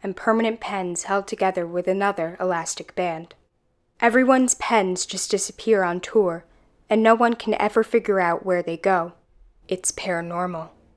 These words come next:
We never use permanent pens on our maps if we can help it. If markings don't rub off when finished,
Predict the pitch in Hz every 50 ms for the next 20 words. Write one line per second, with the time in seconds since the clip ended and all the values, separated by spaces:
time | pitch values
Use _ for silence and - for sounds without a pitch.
0 | _ _ _ _ _ _ _ _ _ _ _ _ - 233 233 226 233 240 247 226
1 | 247 226 180 185 185 180 - - - - 208 190 190 185 175 165 - - - 196
2 | 190 196 180 185 180 180 175 175 185 185 185 175 175 - - - - - - -
3 | 185 185 190 165 180 190 190 190 - 175 170 - - _ _ _ _ _ - 220
4 | - 247 233 226 233 233 - 254 247 233 - - 208 202 - 214 208 196 196 190
5 | 190 202 208 - - 196 185 185 - 202 - 220 247 - - - -